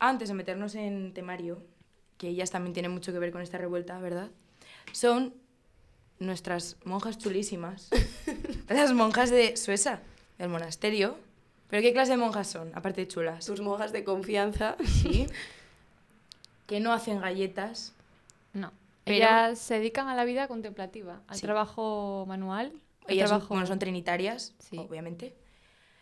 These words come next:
Speaker 1: Y eso,
Speaker 3: Al
Speaker 1: que
Speaker 3: hospedaje.
Speaker 1: También. Sí, muy chulo, la verdad. Tienen calefacción en el suelo.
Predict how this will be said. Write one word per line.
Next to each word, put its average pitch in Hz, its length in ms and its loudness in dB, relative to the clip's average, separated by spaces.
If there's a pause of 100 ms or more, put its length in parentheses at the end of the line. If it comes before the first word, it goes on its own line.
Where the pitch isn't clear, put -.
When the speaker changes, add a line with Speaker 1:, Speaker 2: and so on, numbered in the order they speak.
(440)
Speaker 1:
Y 202 600 0 (180)
eso, 196 320 -6 (260)
Speaker 3:
Al 202 120 -6
Speaker 1:
que 202 60 -2
Speaker 3:
hospedaje. 208 540 -4 (220)
Speaker 1:
También. 160 480 -10 (1400)
Sí, 170 300 -10 (400)
muy 202 160 -2
chulo, 170 420 -6
la 170 100 -8
verdad. 170 260 -4
Tienen 180 320 -6
calefacción 180 500 -2
en 170 120 -4
el 165 60 -10
suelo. 196 320 -6